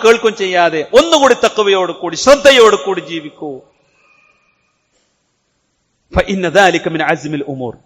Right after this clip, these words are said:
ഇത് നിർബന്ധമായി ഒരു മുഅ്മിൻ കൈക്കൊള്ളേണ്ടുന്ന ജീവിതമാണ് എന്ന് വിശുദ്ധ ഖുർആൻ സൂറത്ത് ആല ഇമ്രാനിൽ പഠിപ്പിക്കുന്നുണ്ട്. വിശ്വാസികളെ, പരീക്ഷണങ്ങൾ അങ്ങനെ നാട്ടിന്ന് ചുറ്റും പരീക്ഷണം ഉണ്ടാവും.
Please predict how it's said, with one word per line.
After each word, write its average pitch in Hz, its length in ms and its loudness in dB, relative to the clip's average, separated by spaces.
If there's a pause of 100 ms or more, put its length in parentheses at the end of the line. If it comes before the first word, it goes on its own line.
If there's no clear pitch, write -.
(160)
ഇത് 208 260 -4
നിർബന്ധമായി 220 1080 2
ഒരു 165 140 -6
മുഅ്മിൻ 170 520 -8 (120)
കൈക്കൊള്ളേണ്ടുന്ന 156 800 -6
ജീവിതമാണ് 147 880 -8
എന്ന് 135 160 -10
വിശുദ്ധ 131 300 -12
ഖുർആൻ 151 520 -6 (360)
സൂറത്ത് 160 340 -6
ആല 170 300 -2
ഇമ്രാനിൽ 135 380 -8
പഠിപ്പിക്കുന്നുണ്ട്. 110 640 -18
വിശ്വാസികളെ, 160 720 -10 (220)
പരീക്ഷണങ്ങൾ 143 520 -12
അങ്ങനെ 107 340 -18 (380)
നാട്ടിന്ന് 170 440 -2
ചുറ്റും 185 320 -12
പരീക്ഷണം 170 400 -2
ഉണ്ടാവും. 123 340 -6